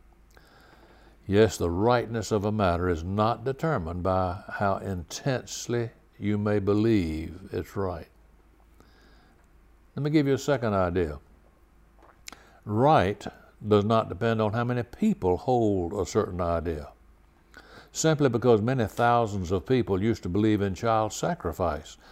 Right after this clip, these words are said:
that didn't make it right. In spite of the belief that many people had two hundred or more years ago that slavery was acceptable, they thought it was okay. We know now that it was a great evil.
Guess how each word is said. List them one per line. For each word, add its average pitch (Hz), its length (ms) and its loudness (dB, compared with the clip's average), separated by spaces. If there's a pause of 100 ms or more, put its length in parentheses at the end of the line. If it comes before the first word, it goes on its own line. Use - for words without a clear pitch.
(140)
that 202 140 -4
didn't 156 220 0
make 113 200 0
it 90 100 -2
right. 131 480 -2 (1500)
In 117 100 2
spite 139 340 4
of 113 140 2
the 101 80 2
belief 113 580 2
that 95 200 -2
many 110 240 0
people 120 340 2
had 110 360 0 (400)
two 123 180 4
hundred 113 480 0
or 107 100 -2
more 110 280 4
years 113 340 2
ago 123 420 0 (300)
that - 140 -8
slavery 131 1000 2
was 98 240 -2
acceptable, 139 800 -4
they 120 160 -2
thought 170 180 -4
it 175 40 -4
was 151 120 -4
okay. 180 480 -4 (520)
We 127 180 4
know 151 240 6
now 151 380 0
that 113 180 2
it 151 100 0
was 151 160 4
a 151 60 2
great 165 340 2
evil. 143 580 0